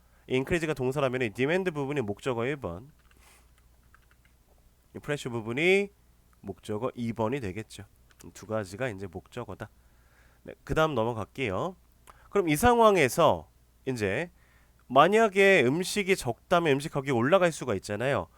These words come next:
네, 그 상황에서 to avoid, 피하기 위해서 이런 high food prices,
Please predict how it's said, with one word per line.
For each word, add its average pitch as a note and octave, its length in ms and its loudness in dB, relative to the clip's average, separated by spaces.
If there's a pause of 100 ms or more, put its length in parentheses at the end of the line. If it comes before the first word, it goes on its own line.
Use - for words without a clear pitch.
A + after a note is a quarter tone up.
(260)
네, C3+ 80 -2
그 - 140 6
상황에서 F3 600 4
to D3+ 220 2
avoid, D3 300 0
피하기 B3+ 520 2
위해서 G#2+ 380 -6 (680)
이런 C3 180 2
high G3+ 340 8
food F#3 220 -2
prices, F3 760 0